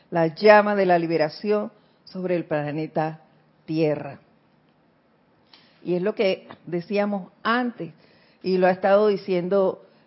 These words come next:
Kira repetidamente, manejamos el karma personal, el nacional,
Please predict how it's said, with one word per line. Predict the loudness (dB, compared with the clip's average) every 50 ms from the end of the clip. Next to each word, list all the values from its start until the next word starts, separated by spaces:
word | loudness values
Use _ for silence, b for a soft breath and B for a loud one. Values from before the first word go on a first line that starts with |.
| b
Kira | -8 -4 2 6 6 6
repetidamente, | 6 4 0 -2 -4 -6 -6 -6 -6 -6 -2 -2 0 -2 0 0 0 0 0 -2 -4 -8 -14 -16 -16 -20 -20 -20 _ _ _ _ _ _ _ _ _ _ _ _ _
manejamos | -8 -6 -4 -4 -4 -4 -2 0 2 2 4 2 2 0 0
el | -2 -2 0
karma | 2 4 4 4 4 2 -2 -4 -4 -4 -8 b b b b b b _ -2
personal, | -2 -2 -2 -2 -4 -6 -4 -4 -2 -2 0 -2 -2 -4 -6 -12 _ _ _ _ _ 6
el | 8 8 8 8 6 4 0
nacional, | -2 -2 -4 -4 -4 -2 -2 -2 0 0 0 0 -2 -4 -6